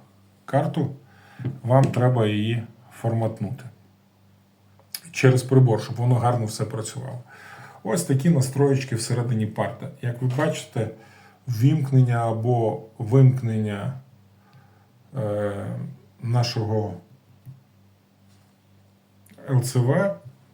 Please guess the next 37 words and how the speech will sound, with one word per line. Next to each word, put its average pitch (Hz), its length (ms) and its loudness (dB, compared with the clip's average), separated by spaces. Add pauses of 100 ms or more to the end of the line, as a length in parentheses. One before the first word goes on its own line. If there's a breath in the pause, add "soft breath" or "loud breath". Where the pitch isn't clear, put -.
(260)
він 120 160 -2
вроді 113 240 0
би 110 180 0
як 110 280 0
є, 165 240 0
але 123 120 2
його 110 200 -2
тут - 220 -6
нема, 101 420 -6
я 101 60 -12
так - 180 -16
розумію. - 500 -14 (760 loud breath)
Якщо, 113 300 2
може, 113 240 2
хтось 113 240 -2
знає, 113 440 -2 (200)
що - 200 -6
він 110 240 0
там 110 200 0
є, 147 180 2
то 127 180 -2
підкажіть. 104 580 -4 (240 loud breath)
Хоча, - 540 2
хоча, - 420 -4 (560 loud breath)
е, 107 420 -2
в 98 140 -8
болтиках 113 720 4
я 120 140 4
знайшов 135 500 6
гужони. 113 560 2 (440)
Сюди 120 480 -2
і - 20 -2
сюди 107 280 -6
гужони, 113 560 0
два 113 220 2
для 110 220 -4
налаштувань. 107 720 -4